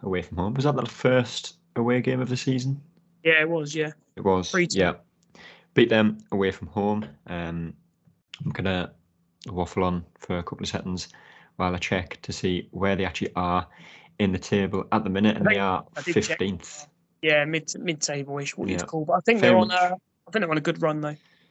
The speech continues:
Speaker 1: Yeah, and they have a couple of games in hand on some teams above them, thirty games played, thirty-nine points. If they win their games in hand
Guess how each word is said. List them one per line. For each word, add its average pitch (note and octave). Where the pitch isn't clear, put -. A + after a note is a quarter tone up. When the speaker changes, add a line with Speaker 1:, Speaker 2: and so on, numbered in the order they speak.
Speaker 1:
Yeah, F2+
and G2
they A#2
have A#2+
a A#2
couple A#2
of G#2+
games G2+
in F#2+
hand G2+
on F#2
some -
teams F2+
above F2
them, F#2
thirty -
games F2
played, F#2
thirty-nine E2
points. F2+
If -
they F#2+
win F2
their F2+
games F2
in E2
hand F#2